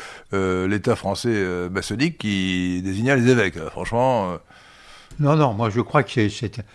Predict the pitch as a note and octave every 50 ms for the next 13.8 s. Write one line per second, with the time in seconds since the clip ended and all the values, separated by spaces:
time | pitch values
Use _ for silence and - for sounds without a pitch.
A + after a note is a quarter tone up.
0 | - - B2+ A#2+ G2+ G2+ G#2+ A2+ - - A#2 G2 G#2 A#2+ D3+ F3+ D#3+ - B2+ A#2+
1 | A2 G2+ - G#2 G#2 G#2+ A2+ A2+ C3 E3 F3+ E3+ - - - - - _ _ _
2 | - A#2+ G#2+ G#2 G2+ G2+ F#2 F2+ F#2 F2 F2 E2+ F2+ F#2 F#2 F2+ - - - A#2+
3 | G2+ - D3+ D#3+ F3+ F3+ D#3 - _ _ _ _ _ - C#3 B2+ G#2+ F#2+ F#2 F2+
4 | G2+ A2+ A#2 B2+ C3+ C3 A2 G#2+ - G#2 G2 G#2 A#2+ G#2+ - A#2+ A#2+ G2 F#2+ F#2+
5 | F#2+ F#2 C#3+ D3+ E3+ C3 - - C3+ B2 C#3 C#3 - - - - - A#2+ A#2 D3
6 | D#3+ D3+ - - B2+ B2 G#2+ G2 G2+ G2+ F2+ - - - - _ _ _ - B2
7 | A2+ G#2 G2+ A2 B2 G#2 G#2+ F#3 - A3+ G#3 C#3 G2 - E2+ E2 D#2+ - A#2+ C#3+
8 | C3+ - - C#3 C3+ B2+ B2 A#2+ - - C3+ B2+ A#2+ - - F3 D#3 C3+ B2 A2+
9 | G#2+ G#2 G2+ G2 F#2 E2+ - _ _ _ _ - - B2+ G2+ - C#3 B2 A#2+ -
10 | D3+ C3 A#2 G#2+ F#2 F2 F#2 G#2 - A2 A2+ A2 A#2+ D3+ D3+ D#3 F3 C#3+ C#3+ B2+
11 | A2+ A#2 G#2+ G#2 G2 F2+ - - F2+ D#2 C#2+ G#2 G#2+ - - _ _ _ _ -
12 | - - - - _ _ - - _ _ _ _ - C#3 C3+ A#2+ - - - G#3
13 | G3+ - F#3+ D#3 - D#3 - - B2 G#2 G#2+ G2+ - - F#2+ -